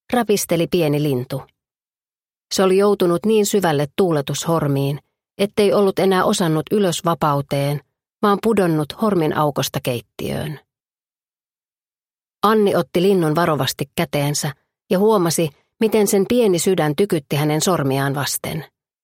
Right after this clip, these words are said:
Tyttö meni ulos lintukämmenissään ja istui portaille.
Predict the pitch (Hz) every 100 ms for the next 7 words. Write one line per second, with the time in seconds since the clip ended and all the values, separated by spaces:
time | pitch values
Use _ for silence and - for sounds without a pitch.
0 | _ _ _ - 220 - 185 165 165 196
1 | 185 156 196 190 175 147 165 147 131 135
2 | - - 143 143 - 208 190 - 165 147
3 | 135 131 - 123 - 151